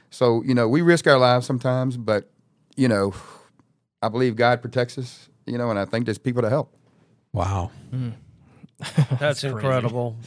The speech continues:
Speaker 4: I mean,
Speaker 2: Man.
Speaker 4: gee.
Speaker 1: I remember going into some
Speaker 4: Uh,
Speaker 1: areas during Harvey and Katrina, and, uh, these were some bad areas. You wouldn't go in there in the daytime on a, on a Sunday. And, uh, we told the people, "Get in the boat with us." And, uh, they were looking at us like we were crazy.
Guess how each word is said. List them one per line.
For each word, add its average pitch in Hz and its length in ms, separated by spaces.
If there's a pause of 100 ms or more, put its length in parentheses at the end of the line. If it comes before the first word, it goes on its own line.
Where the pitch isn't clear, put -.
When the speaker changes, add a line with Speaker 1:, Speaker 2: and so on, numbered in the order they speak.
(200)
Speaker 4:
I 127 60
mean, 123 520
Speaker 2:
Man. 107 340
Speaker 4:
gee. 113 840 (260)
Speaker 1:
I 120 60
remember 135 240
going 135 260
into 131 140
some 113 160
Speaker 4:
Uh, 120 40
Speaker 1:
areas 123 320
during 113 240
Harvey 120 380
and 131 160
Katrina, 117 500 (440)
and, 101 160
uh, 98 140
these 135 140
were 131 80
some 113 140
bad 104 220
areas. - 380 (140)
You 131 200
wouldn't 147 260
go 127 200
in 120 60
there 120 120
in 113 80
the 101 60
daytime 107 840
on 104 180
a, 95 140
on 110 140
a 95 60
Sunday. 92 480 (520)
And, 95 140
uh, 98 140
we 120 140
told 127 260
the 113 40
people, 107 220
"Get 110 100
in 117 60
the 104 60
boat 113 200
with 98 140
us." - 260 (240)
And, 95 160
uh, 92 160
they 101 120
were 110 100
looking 110 220
at 110 80
us 104 80
like 101 140
we 110 80
were 98 80
crazy. 110 420